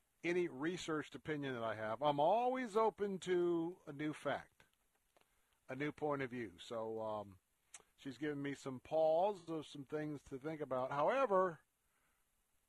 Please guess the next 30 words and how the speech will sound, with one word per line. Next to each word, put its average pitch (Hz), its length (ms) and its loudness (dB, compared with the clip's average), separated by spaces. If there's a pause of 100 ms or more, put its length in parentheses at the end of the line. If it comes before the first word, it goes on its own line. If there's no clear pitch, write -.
(300)
I, 123 240 -6
I - 20 -4 (120)
just 127 140 -16
gotta 147 140 2
be 143 100 0
honest, 151 320 0
I, 135 80 2 (100)
I'm 127 140 -4
still 170 300 0
not 165 220 4
trusting 131 640 -2 (300)
<laughs> - 260 -20
the 143 300 -6
current 160 440 -2
court. 156 440 0 (760)
Uh, 131 800 2 (320)
there's 147 320 -4
just 147 220 -6
been, 190 320 0
there's 156 160 -6
been 196 220 -2 (200)
just 196 160 -2 (340)
too 214 120 -10
much 214 240 -6
movement, 185 400 0
not 165 220 -2
just 190 220 -2
with 190 120 -2
Roberts, 170 960 6 (1120)
but, 135 240 0